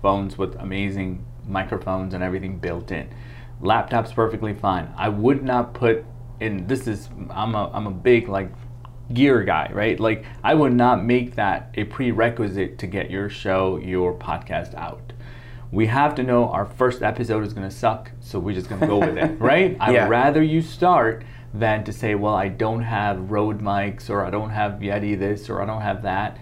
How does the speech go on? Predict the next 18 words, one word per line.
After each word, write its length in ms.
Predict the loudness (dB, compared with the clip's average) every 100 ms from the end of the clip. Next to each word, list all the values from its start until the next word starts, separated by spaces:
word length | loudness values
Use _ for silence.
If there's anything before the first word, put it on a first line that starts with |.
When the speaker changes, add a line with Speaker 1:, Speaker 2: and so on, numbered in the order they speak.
| -16 -12
Speaker 1:
so 160 | -4
I'm 100 | -4
just 120 | -4 -6
gonna 140 | -6
put 180 | -4 -2
it 60 |
out 180 | -2 -2
for 120 | -4
hold." 300 | -2 -2 -2 -8 -14 -16 -16 -8
Doesn't 260 | -4 -2 -2
make 180 | -2 -4
any 120 | -6
sense. 480 | -4 -4 -4 -8 -12 -16 -14 -14 -16 -2
I 100 | -2
say 220 | 0 0
your 180 | 2 0
phone 540 | 0 2 4 2 -4 -4
is, 360 | -4 -4 -8